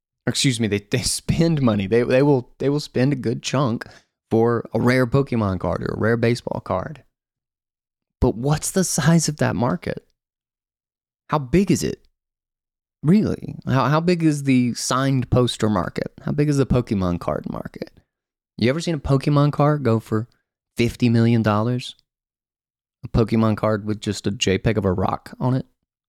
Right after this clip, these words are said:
How far does the ecosystem have to fall to find what is a sustainable price in a real market?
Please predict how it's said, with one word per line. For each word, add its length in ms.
How 360
far 680
does 220
the 200
ecosystem 640
have 260
to 80
fall 800
to 120
find 520
what 480
is 160
a 120
sustainable 640
price 460
in 80
a 60
real 220
market? 580